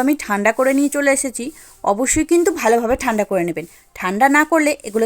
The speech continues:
কিন্তু ভালোভাবে বাটি থেকে উঠে আসবে না। একটু ঠান্ডা করে নিয়ে তারপর আমি এটাকে চামচের পেছনের সাহায্যে একটু ঘুরিয়ে দিচ্ছি, তাহলেই কিন্তু অনায়াসে উঠে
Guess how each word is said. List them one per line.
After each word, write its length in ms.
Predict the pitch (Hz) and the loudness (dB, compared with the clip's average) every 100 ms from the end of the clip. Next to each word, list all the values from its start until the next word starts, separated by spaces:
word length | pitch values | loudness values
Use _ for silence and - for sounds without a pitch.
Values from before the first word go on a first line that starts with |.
| 226 | 0
কিন্তু 160 | 277 277 220 | -2 -2 -2
ভালোভাবে 380 | 208 214 214 330 - _ 208 | -2 0 -2 -2 -6 _ -2
বাটি 220 | 185 233 254 | -2 -2 -6
থেকে 140 | 302 392 | 0 2
উঠে 180 | 320 247 196 | 2 2 0
আসবে 200 | - 170 156 | 0 -6 -8
না। 60 | - _ - 190 | -12 _ -14 -8
একটু 160 | 285 311 | -6 -6
ঠান্ডা 260 | 262 233 285 339 | -4 0 0 2
করে 140 | 339 311 | 2 2
নিয়ে 140 | 277 320 _ - | 2 -2 _ 0
তারপর 260 | 190 214 311 302 | 2 4 4 4
আমি 100 | 294 285 | 4 0
এটাকে 260 | 277 262 285 _ _ | -2 -4 -8 _ _
চামচের 400 | 226 208 214 285 269 | -2 -2 -2 -2 -2
পেছনের 360 | 233 277 294 - | -2 -2 0 0
সাহায্যে 280 | 302 254 285 277 | 0 0 -6 -8
একটু 160 | - 320 226 | -4 -4 -2
ঘুরিয়ে 260 | 285 311 294 | 0 2 2
দিচ্ছি, 280 | 320 - 285 - _ _ | 0 0 -6 -10 _ _
তাহলেই 340 | 208 214 262 311 | -2 0 0 -2
কিন্তু 160 | 370 539 - 233 | 0 0 0 -2
অনায়াসে 380 | 226 226 226 320 | -2 -2 -2 -4
উঠে 140 | 226 | -2